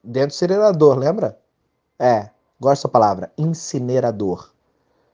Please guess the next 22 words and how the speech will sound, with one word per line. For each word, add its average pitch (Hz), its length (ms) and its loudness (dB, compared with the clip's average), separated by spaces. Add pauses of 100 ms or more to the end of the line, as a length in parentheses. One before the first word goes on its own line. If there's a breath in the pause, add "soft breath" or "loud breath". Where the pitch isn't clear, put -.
(920)
Então, 202 300 4
é 190 60 4
tempo 285 600 -2
e 233 200 8
dinheiro. 185 680 2 (640)
Tem 202 160 -2
tempo 233 260 2
e - 20 2
dinheiro? 208 440 4
Tem, 190 260 2
tem 214 200 -4
tempo 302 500 0
e 277 40 -2
dinheiro. 180 580 2 (220 soft breath)
Se - 120 -18
você 151 200 -2
tem 180 220 -8
tempo 139 340 -4
e 127 40 -4
dinheiro, 175 440 4
você 226 220 -2
tem 202 340 -2